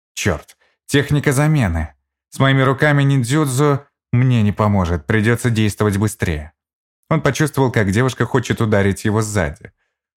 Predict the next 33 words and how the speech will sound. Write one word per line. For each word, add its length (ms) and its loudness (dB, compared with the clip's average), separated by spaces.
Он 120 2
немедленно 520 2
заблокировал 640 0
кунаем 420 0
ее 220 2
атаку, 520 -4
попутно 460 0
бросив 460 0
сюрикен 460 0
в 40 -8
сторону. 520 -6
Девушка 400 0
была 220 2
озадачена 580 0
происходящим, 720 -2
но 100 2
вдруг 380 -2
она 200 2
увидела 300 0
металлический 720 0
блеск 440 -2
в 40 -2
воздухе. 600 -6
Она 180 2
сразу 320 0
поняла, 360 2
что 180 -4
случилось, 680 -4
но 120 0
прежде 380 0
чем 260 0
она 140 2
смогла 540 -2